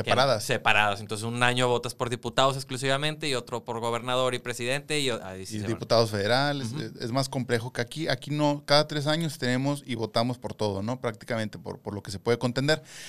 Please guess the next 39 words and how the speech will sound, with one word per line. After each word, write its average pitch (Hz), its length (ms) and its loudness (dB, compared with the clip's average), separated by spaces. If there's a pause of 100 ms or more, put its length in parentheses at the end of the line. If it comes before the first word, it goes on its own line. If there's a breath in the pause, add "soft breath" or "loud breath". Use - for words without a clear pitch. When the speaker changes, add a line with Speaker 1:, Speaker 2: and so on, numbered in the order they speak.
(260 loud breath)
Speaker 1:
Y, 156 140 -4
y, 190 300 -6
y - 20 -2
lo 170 140 4
saco 180 300 0
ahorita 190 540 2
como 151 220 -4
plática 160 640 2 (340 soft breath)
porque 139 520 2 (100)
es 151 160 0
común 147 360 2
que 127 80 0
en 117 80 0
estados, 123 560 2 (160)
repito, 107 500 -2
como 113 200 0
Nuevo 110 180 4
León, 123 220 4
donde 104 180 0
las 98 160 -2
elecciones 123 440 -2
son 143 140 0
así, 135 320 0 (640 soft breath)
que 139 140 2
los 139 160 2
partidos 208 420 0
políticos 196 640 -2
que - 100 -4
decían 175 440 2
ir 180 100 0
juntos 180 680 -2
en 131 120 2
lo 127 80 4
local, 160 480 4
es 175 60 -2
decir, 165 400 -4 (160)
en - 260 -2
las 123 200 2
ele-, 123 220 2